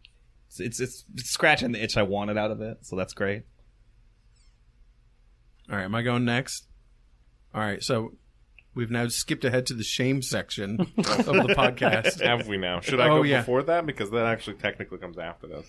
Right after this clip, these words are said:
Speaker 3: But
Speaker 2: It, it, it's gonna happen right now.
Speaker 3: Okay.
Speaker 2: <laughs> It's happening right now. Uh, I reactivated my World of Warcraft account to play World of Warcraft Classic.
Speaker 1: Mm,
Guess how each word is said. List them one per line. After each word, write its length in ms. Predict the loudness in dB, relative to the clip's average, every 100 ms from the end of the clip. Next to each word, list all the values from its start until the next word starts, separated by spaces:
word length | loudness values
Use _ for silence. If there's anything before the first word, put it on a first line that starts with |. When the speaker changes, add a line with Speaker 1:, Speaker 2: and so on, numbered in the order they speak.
| -16
Speaker 3:
But 120 | -4
Speaker 2:
It, 180 | -4 2
it, 180 | 2 4
it's 140 | 2 2
gonna 140 | 0
happen 300 | 2 0 0
right 240 | 2 2 2
now. 240 | 0 -2
Speaker 3:
Okay. 200 | -2 0
Speaker 2:
<laughs> 760 | 0 2 2 2 2 2 0 -4 -4 -20 -18
It's 160 | -8
happening 360 | -6 -4 -6 -8
right 180 | -8 -6
now. 180 | -8
Uh, 460 | -2 2 6 6 4 0 -20 -20 -20 _ 0
I 840 | 4 6 6 6 6 4 2 0 -10 _ _ _ _ _ _ -20 -20 -20 -20 -16 -10
reactivated 480 | 0 4 4 2 0
my 120 | 2
World 200 | 2 0
of 100 | 0
Warcraft 380 | -2 2 0 0
account 240 | -4 -4
to 60 | 0
play 160 | 0
World 220 | 2 2 0
of 80 |
Warcraft 360 | -2 -2 -2 -4
Classic. 600 | -4 -4 -2 -4 -8 -8
Speaker 1:
Mm, 440 | -6 -2 -2 -2